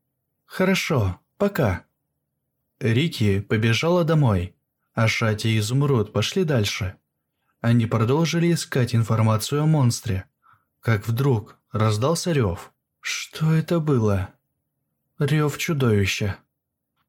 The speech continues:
Девочки почувствовали рёв монстра и направились в его сторону. «Изумруд, давай быстрее!» «Э, но мы так можем опоздать!»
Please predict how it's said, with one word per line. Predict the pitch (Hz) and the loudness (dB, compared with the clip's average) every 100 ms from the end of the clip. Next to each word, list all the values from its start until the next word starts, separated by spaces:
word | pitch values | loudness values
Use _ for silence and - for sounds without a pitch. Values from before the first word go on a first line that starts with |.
| _ - | _ -4
Девочки | 117 117 151 160 - - 107 | -2 0 0 0 -2 0 0
почувствовали | 107 104 - 175 - 175 170 | 2 0 0 -2 0 2 2
рёв | 165 165 160 | 2 0 0
монстра | 151 127 113 - 98 95 - - | 2 2 2 -2 -4 -4 -4 0
и | |
направились | 120 110 120 135 120 104 - | 2 2 2 2 2 2 -2
в | 107 | -2
его | 113 135 | 0 0
сторону. | 151 - 117 98 87 85 _ _ _ _ _ _ _ _ _ _ _ - | -2 -2 0 0 -2 -6 _ _ _ _ _ _ _ _ _ _ _ -4
«Изумруд, | 170 202 185 135 113 - | -2 2 2 2 0 -4
давай | - 135 160 | 0 2 4
быстрее!» | 190 214 - 135 110 98 - _ _ _ _ _ _ - | 2 0 0 0 2 0 -4 _ _ _ _ _ _ -2
«Э, | 113 117 113 | 2 4 4
но | 120 127 123 - _ _ _ _ _ _ - | 4 4 2 -2 _ _ _ _ _ _ -2
мы | 135 135 | 0 2
так | 135 170 139 | 2 0 2
можем | 151 147 156 | 0 2 2
опоздать!» | 165 180 156 131 107 - | 2 0 0 0 -2 -2